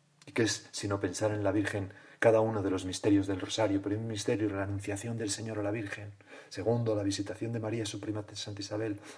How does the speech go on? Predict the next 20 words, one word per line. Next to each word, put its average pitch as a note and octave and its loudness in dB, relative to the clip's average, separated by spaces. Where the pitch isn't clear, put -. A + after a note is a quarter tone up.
o G#2 6
los F#2+ 4
dolorosos, G#2 2
o G2+ -6
cualquier... G2+ -4
Es, - 0
es - -2
pensar A#2 4
en G#2+ 2
la F#2+ 6
vida A2 4
de A2 4
la F#2+ 2
Virgen, G#2 0
pensar A2+ 4
en A#2 0
la G#2 4
vida A2 4
de A2 2
Jesús A#2+ -2